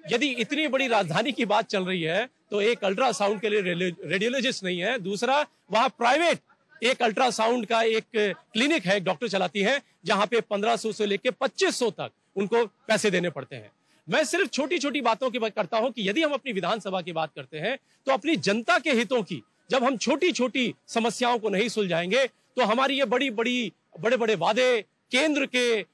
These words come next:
और पूरे राज्य के वादे झूठे पड़ जाते हैं। मैं सिर्फ अपनी विधानसभा की बात करता हूं, पहले मैं अपने घर को सुधारना चाहता हूं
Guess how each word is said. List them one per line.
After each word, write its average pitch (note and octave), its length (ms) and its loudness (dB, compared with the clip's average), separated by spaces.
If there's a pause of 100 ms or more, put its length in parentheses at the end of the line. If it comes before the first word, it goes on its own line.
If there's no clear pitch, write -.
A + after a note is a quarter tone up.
(160)
और B3 240 2
पूरे C4 300 0
राज्य B3 340 0
के B3 100 0
वादे G3 320 2
झूठे E3+ 280 -4
पड़ E3 160 -6
जाते D3 260 -8
हैं। A2 140 -12 (340)
मैं C#4+ 180 2
सिर्फ D#4 300 0
अपनी B3+ 220 -2
विधानसभा A3 500 0
की G#3 140 -6
बात F#3+ 240 0
करता F#3+ 200 -8
हूं, G3 200 -2 (300)
पहले A#3 260 4
मैं A#3 120 2
अपने A3+ 220 0
घर B3 260 0
को B3 120 -4
सुधारना F#3+ 400 -2
चाहता F#3+ 260 -6
हूं A3+ 180 0